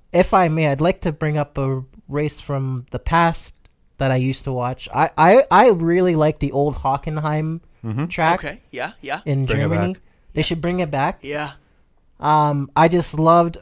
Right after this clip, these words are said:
Speaker 1: I loved that track 'cause it, it was, like, it had really fast, like, straightaways and long straightaways. It was kind of like an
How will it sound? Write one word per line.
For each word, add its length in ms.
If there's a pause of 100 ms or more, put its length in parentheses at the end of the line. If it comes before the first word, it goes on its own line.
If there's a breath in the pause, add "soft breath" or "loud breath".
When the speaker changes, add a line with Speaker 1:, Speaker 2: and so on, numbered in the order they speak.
Speaker 1:
I 120
loved 520
that 240
track 460
'cause 240
it, 180
it 140
was, 260
like, 200
it 60
had 260
really 240
fast, 420
like, 140
straightaways 880
and 180
long 320
straightaways. 800 (480 soft breath)
It 120
was 160
kind 320
of 200
like 240
an 120